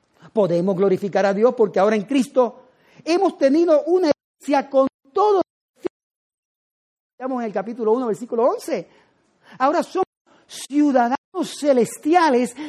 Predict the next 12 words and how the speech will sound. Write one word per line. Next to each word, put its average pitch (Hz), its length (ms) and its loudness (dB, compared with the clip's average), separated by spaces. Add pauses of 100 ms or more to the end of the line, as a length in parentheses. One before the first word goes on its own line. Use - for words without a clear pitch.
del 285 200 2
reino 254 500 -2
de 294 120 -4
Dios. 349 680 -2 (3250)
Podemos 185 420 -2
glorificar 165 580 0
a 165 80 2
Dios 214 340 0
porque 202 360 0
ahora 208 280 2
en 190 100 -2
Cristo 226 640 -2